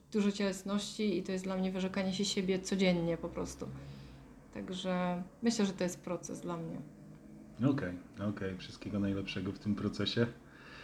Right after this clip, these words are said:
Speaker 2: Słuchaj, powiedz mi, bo ty miałaś też przeszłość taką, e, bardziej, e, międzynarodową. Z tego, co wiem, ostatnie parę lat spędziłaś w Irlandii.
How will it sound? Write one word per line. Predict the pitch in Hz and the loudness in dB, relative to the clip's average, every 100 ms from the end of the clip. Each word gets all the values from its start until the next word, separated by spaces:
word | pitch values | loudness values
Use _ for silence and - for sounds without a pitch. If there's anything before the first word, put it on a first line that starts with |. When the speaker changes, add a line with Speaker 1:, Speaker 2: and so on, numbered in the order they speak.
| - - | -14 -14
Speaker 2:
Słuchaj, | - - 131 123 - - | -4 2 6 6 4 0
powiedz | 185 180 165 - | 6 8 6 6
mi, | 175 165 | 8 8
bo | 156 156 156 | 6 4 4
ty | - 156 | 2 4
miałaś | 165 160 131 | 6 6 4
też | 143 139 | 0 0
przeszłość | - 175 - 160 135 | 4 4 8 6 8
taką, | - 139 156 156 135 | 4 4 8 8 8
e, | 135 139 131 | 6 4 2
bardziej, | 131 135 135 139 127 131 139 135 - | 0 0 6 6 8 8 8 6 4
e, | 127 131 131 127 127 | 4 8 10 10 12
międzynarodową. | 131 127 123 151 175 214 143 104 98 104 - - - 117 | 12 12 12 10 12 12 12 12 6 0 -6 -6 -4 0
Z | - | 0
tego, | - 120 120 | 4 6 6
co | 131 | 6
wiem, | 120 123 | 8 10
ostatnie | 123 - 127 127 127 | 10 6 2 4 4
parę | 127 123 | 8 8
lat | 123 127 | 8 6
spędziłaś | - 123 127 123 | 6 8 10 8
w | 123 | 10
Irlandii. | 160 170 110 92 | 10 12 10 8